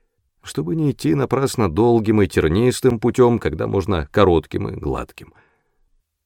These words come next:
Поэтому, если ты слышал что-нибудь от Лиси или кого-то другого, что может помочь,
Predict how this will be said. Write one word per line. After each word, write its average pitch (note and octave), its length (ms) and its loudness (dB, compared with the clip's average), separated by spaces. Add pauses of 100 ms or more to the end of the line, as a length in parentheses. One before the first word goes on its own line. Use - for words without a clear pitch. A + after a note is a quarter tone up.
(480)
Поэтому, - 340 -4
если D3 300 -4
ты D2+ 160 -4
слышал - 420 -4
что-нибудь C3 440 -4
от F#2 140 -2
Лиси G#2+ 380 -2
или G2 240 2
кого-то A2 340 -2
другого, F#2+ 560 0
что F#2 220 -2
может G2 380 -4
помочь, C#2 600 -4